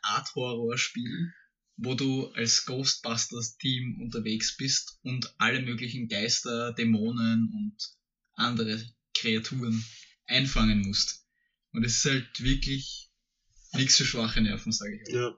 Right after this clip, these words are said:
Speaker 2: glaub ich. Ich habe ein YouTube-Video gesehen, habe ab der Hälfte abgeschaltet, da hab ich gesagt, "Nein, das ist nix für mich." Ich kann, weil ich bin ja, ich, Horror ist ja für mich das Schlimmste.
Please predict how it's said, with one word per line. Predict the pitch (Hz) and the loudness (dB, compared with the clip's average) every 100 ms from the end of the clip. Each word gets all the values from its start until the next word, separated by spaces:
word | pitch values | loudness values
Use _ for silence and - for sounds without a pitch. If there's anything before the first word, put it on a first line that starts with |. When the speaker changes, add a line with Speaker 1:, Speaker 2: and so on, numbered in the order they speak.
| - | -6
Speaker 2:
glaub | - 117 113 | 0 2 2
ich. | 113 - - - - | 0 -8 -16 -16 -2
Ich | 131 | 0
habe | 131 | 2
ein | 131 131 131 | 2 2 2
YouTube-Video | 135 135 127 131 | 0 0 2 2
gesehen, | 123 127 131 131 | 2 0 0 2
habe | 120 | 0
ab | 113 | 0
der | 123 | 0
Hälfte | 123 117 - | 0 0 -4
abgeschaltet, | - - 117 110 113 | -4 -2 0 0 0
da | |
hab | 110 | -2
ich | |
gesagt, | - 101 - | -2 -4 -4
"Nein, | 110 | -10
das | - - | -10 -10
ist | - | -8
nix | - | -4
für | - | -2
mich." | 101 104 - _ - | -2 -6 -12 _ -14
Ich | - | -4
kann, | 110 113 123 | -2 -2 0
weil | 120 | 2
ich | 123 | 2
bin | - 127 | 2 2
ja, | 120 | 2
ich, | 113 - - - | 0 -4 -10 -2
Horror | 120 117 113 | 2 4 4
ist | 113 | 2
ja | |
für | 110 | 2
mich | 110 107 | 2 2
das | 110 | -2
Schlimmste. | - 104 - | 0 0 0